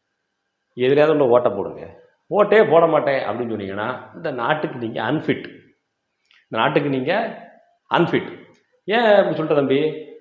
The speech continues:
நான் ஓட்டு போடுறது என் உரிமை" அப்படின்னு சொன்னீங்கன்னா, ஓட்டு போடுறது உரிமை தான், ஆனா ஓட்டே போடலைன்னா நீங்க விரும்பாத ஒருவர் உங்களை ஆட்சி செய்வார். நீங்க விரும்பாத ஒருவர் உங்களை ஆட்சி செஞ்சு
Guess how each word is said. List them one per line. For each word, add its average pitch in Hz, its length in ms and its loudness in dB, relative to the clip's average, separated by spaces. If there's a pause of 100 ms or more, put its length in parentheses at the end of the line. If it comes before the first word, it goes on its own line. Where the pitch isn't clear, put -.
(120)
நான் 156 180 0
ஓட்டு 185 200 2
போடுறது 165 240 4
என் 139 120 2
உரிமை" 151 260 0
அப்படின்னு 127 760 -6
சொன்னீங்கன்னா, 104 760 -10 (520)
ஓட்டு 170 300 2
போடுறது 156 400 4
உரிமை 156 260 2
தான், 117 380 -2 (540)
ஆனா 117 220 -12
ஓட்டே 143 460 -2
போடலைன்னா 98 880 -8 (320)
நீங்க 185 260 4
விரும்பாத 180 640 2
ஒருவர் 139 300 0 (540)
உங்களை 127 340 -8
ஆட்சி - 200 -14
செய்வார். - 360 -20 (1080)
நீங்க 165 240 2
விரும்பாத 180 580 4
ஒருவர் 117 240 -2
உங்களை 113 320 -2
ஆட்சி 110 400 -6
செஞ்சு 90 400 -12